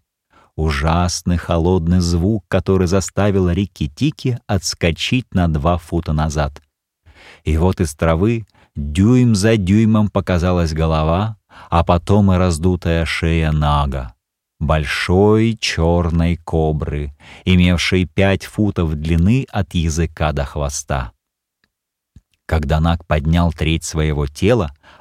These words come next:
он остановился, покачиваясь взад и вперёд, точно колеблемый ветром куст одуванчиков,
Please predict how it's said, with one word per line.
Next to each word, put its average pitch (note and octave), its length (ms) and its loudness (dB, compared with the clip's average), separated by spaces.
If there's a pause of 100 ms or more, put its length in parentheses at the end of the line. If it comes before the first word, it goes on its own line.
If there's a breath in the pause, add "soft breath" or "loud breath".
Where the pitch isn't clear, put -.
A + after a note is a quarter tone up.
(120)
он B2+ 260 4
остановился, A2+ 760 2
покачиваясь F#2+ 800 0
взад E2+ 340 0
и D#2+ 60 -2
вперёд, G2 600 0 (300 loud breath)
точно B2 460 0
колеблемый A2+ 760 4
ветром G2+ 640 2
куст E2 400 -4
одуванчиков, D2 960 -4